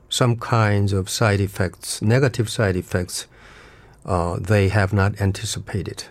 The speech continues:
So abolition or annihilation of these specialized high schools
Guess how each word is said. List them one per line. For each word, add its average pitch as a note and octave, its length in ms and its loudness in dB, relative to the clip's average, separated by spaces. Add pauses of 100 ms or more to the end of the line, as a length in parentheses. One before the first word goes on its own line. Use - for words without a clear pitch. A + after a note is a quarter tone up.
(580)
So G#2+ 560 2 (140)
abolition D3 960 2 (540)
or G#2+ 340 2
annihilation B2 1400 4
of F#2+ 480 -2
these B2 480 2
specialized A#2+ 760 2
high A#2 260 2
schools A#2 480 -2